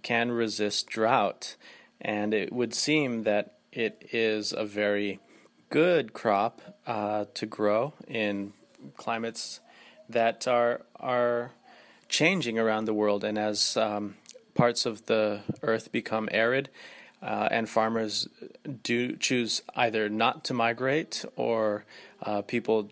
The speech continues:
continue to cultivate genetically modified crops in those drier conditions, it would seem that it can solve a problem.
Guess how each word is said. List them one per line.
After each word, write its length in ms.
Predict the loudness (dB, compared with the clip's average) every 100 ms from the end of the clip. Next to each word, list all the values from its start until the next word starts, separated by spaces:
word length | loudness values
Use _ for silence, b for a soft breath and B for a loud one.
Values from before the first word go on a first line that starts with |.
| -8
continue 480 | -6 -4 -4 -4 -4
to 560 | -4 -4 -2 -4 -6 -14 _ _ _ B B B
cultivate 840 | 0 0 2 0 0 0 -2 -10 -12 -14 -20 _ _ _ -4
genetically 480 | 0 0 0 -2 -2
modified 800 | 0 0 0 0 0 0 -4
crops 440 | -4 0 0 -2 -8
in 380 | -6 -4 -4 -6 -8
those 420 | -2 0 0 -2 -6 -12
drier 600 | 0 2 4 2 -2 -6 -12
conditions, 680 | -6 -4 -2 -2 -2 -4 -8 B B B B B -4
it 120 | 0
would 140 | 2
seem 300 | 0 -2 -2
that 300 | 2 2 0 -8 -10
it 400 | -4 -4 -6 -14
can 300 | -6 -2 -2
solve 260 | -2 0 -2
a 80 | -2
problem. 460 | -2 -2 -2 -8